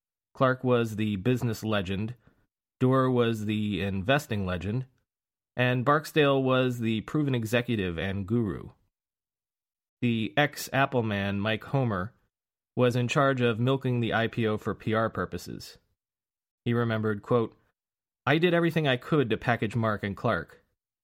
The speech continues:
We had this cool guy, and the other guy is like Yoda.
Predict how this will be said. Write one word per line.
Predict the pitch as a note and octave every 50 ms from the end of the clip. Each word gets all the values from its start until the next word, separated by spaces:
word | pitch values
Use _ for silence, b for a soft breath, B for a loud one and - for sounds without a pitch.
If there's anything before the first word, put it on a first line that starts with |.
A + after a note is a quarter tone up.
| _ _ _ _ _ _ _ -
We | B2+ B2+ B2
had | D3 C3 B2 B2
this | A#2+ A2+ -
cool | - - - D3+ C#3+ C#3
guy, | C3 B2 A2+ A2 A2 A2 A#2 A#2+ C3 B2+ b b b b b b b -
and | G#2 A2 A2 A2 A2
the | A2+ A2+
other | B2+ C#3+ D3
guy | C3 B2+ A#2 A2+
is | A2+ G#2
like | G#2 F#2+ F#2 E2+
Yoda. | G#2 A#2+ C3 B2 G2+ F2 E2+ A2 A#2+